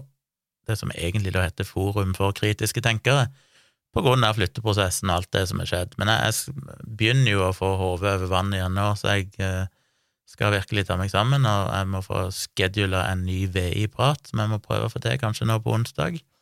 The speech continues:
Hvis dere vil være med på det, så er det jo bare å bli vip-medlem inne på kritiske tenker dot N O. Så kan dere være med på en V I-prat eller vip-prat, der dere kan, der vi skal diskutere et eller annet i fellesskap, som er veldig,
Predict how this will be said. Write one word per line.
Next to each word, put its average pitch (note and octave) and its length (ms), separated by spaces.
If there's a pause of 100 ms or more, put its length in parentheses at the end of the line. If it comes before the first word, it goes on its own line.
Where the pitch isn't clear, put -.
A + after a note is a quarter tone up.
(800)
Hvis - 140
dere G#2+ 160
vil G2 160
være G2 160
med F#2 100
på - 80
det, B2+ 140 (100)
så B2+ 140
er - 80
det A#2 60
jo G#2 80
bare G2 180
å G#2 80
bli G2 240 (240)
vip-medlem G#2+ 960
inne G#2+ 160
på B2+ 160
kritiske A#2+ 400
tenker A2 320
dot - 160
N A2+ 220
O. - 20 (800)
Så - 120
kan D3 100
dere C3+ 160
være G#2+ 160
med G2+ 160
på G#2 160
en F#2 240 (240)
V G2 160 (140)
I-prat - 420
eller - 180
vip-prat, - 920 (260)
der G2+ 160
dere G#2 180
kan, F#2+ 220
der G2 160
vi F#2+ 80
skal E3+ 160
diskutere F2 480
et - 140
eller - 180
annet - 260
i F#2 140
fellesskap, D#2+ 640 (640)
som - 100
er G2 100
veldig, F2 320